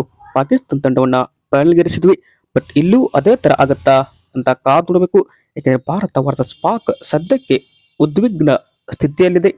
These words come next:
But ಇದು ಏನಾಗತ್ತೆ ಅಂತ ನೋಡ್ಬೇಕಷ್ಟೇ. But ನಡೆದ್ರು ಒಂದ್ ವೇಳೆ ಖುಷಿ. But ನಡೆದಿದ್ರು ಕೂಡ ಇದು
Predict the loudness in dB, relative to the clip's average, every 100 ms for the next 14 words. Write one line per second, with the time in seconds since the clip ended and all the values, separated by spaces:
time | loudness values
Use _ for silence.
0 | _ _ _ -8 -6 -4 0 0 0 0
1 | 0 -2 -4 -4 0 0 0 -2 -10 -4
2 | 0 2 2 2 0 0 0 0 _ _
3 | _ -8 -4 0 0 2 2 2 2 2
4 | -2 -6 _ _ _ _ _ -8 -4 0
5 | -2 _ _ _ -10 -4 -2 -2 -4 -2
6 | 0 0 2